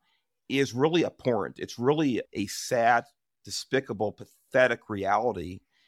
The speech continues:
that relations have deteriorated amongst the races, that relationships between law enforcement officers and the public they serve have deteriorated based on something that was a lie, that this officer, officer was a predator, he used excessive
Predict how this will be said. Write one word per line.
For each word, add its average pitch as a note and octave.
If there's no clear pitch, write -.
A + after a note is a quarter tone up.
that G2+
relations A#2
have A2
deteriorated F2+
amongst G2+
the A2
races, F#2
that G2
relationships A2
between G2+
law G2+
enforcement A#2+
officers G2+
and G2+
the F2+
public A2+
they F#2+
serve G#2+
have G#2+
deteriorated F#2
based C3+
on A2
something A#2
that G2+
was -
a F2+
lie, F#2
that F2+
this G#2+
officer, G#2+
officer G#2
was F2+
a C#2+
predator, A#2
he F2+
used D#2+
excessive -